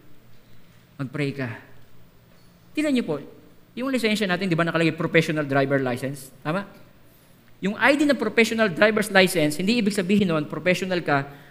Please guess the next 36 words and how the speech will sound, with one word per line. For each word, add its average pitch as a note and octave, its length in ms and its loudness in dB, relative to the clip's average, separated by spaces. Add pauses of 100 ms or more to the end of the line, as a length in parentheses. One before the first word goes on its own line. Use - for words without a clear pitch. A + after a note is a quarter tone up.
(160)
magaling G#3 240 0
ka G#3 80 -2
na F#3+ 80 -2
mag-drive. E3 400 -4 (1080)
Alam G3+ 80 -6
niyo B3 120 0
kung A3+ 120 4
bakit? G3 280 2
Eh, A3 120 -4
ba't C4+ 120 -6
maraming A3 320 -4
nababangga? F3 560 -2 (640)
Mga F3 160 0
professional F3 480 2
driver's D3+ 400 2
license E3 360 -2
ang D3 120 -2
hawak. F#3+ 280 -2 (3000)
Kaya D3+ 120 -6
pag D#3+ 200 -6
hawak E3+ 240 -2
naman D#3+ 160 -4
ni D3 80 -6
Bella, C#3 240 -4
"Lord, E3+ 400 -6 (320)
help F#3+ 280 -6 (120)
me. A#2+ 320 -14 (960)
Guide E3+ 320 -6
me, D#3 240 -8
Lord. C3 320 -12
Ayoko D3 160 -6
magtiwala C#3 560 -8
sa C#3+ 120 -10
sarili C3 360 -8
kong B2 160 -10
lakas." A#2+ 480 -16